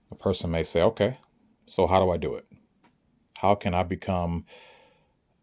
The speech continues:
a cold skin, extremely fast, extremely strong, telepathic vampire with maybe, uh, red eyes?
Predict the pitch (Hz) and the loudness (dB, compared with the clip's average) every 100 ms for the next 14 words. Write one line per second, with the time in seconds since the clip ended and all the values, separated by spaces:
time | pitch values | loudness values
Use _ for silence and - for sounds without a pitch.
0 | _ - 87 85 - 113 104 107 - - | _ -4 -4 -2 4 6 6 2 -6 -2
1 | 110 98 92 90 98 - 92 - - 104 | 0 0 0 -6 -8 -8 -8 -6 0 0
2 | 101 101 - - 98 90 87 - - - | 2 0 -2 0 2 2 0 -4 -10 -8
3 | - 110 101 95 92 - - 107 98 95 | -4 0 0 -2 -4 -6 0 2 4 2
4 | 92 87 - _ _ _ _ _ - 113 | -2 -6 -12 _ _ _ _ _ 0 2
5 | 98 - - 95 - 95 87 - _ - | 2 0 2 2 2 -6 -6 -10 _ -20
6 | _ - 90 95 95 - 85 85 85 85 | _ -6 0 0 0 0 0 2 -4 -6
7 | _ 92 90 95 92 90 95 90 87 80 | _ -6 -6 -2 -2 0 -2 -2 -2 -4
8 | 76 80 78 - 87 85 78 71 82 - | -4 -6 -8 -2 0 2 -2 -6 -16 -20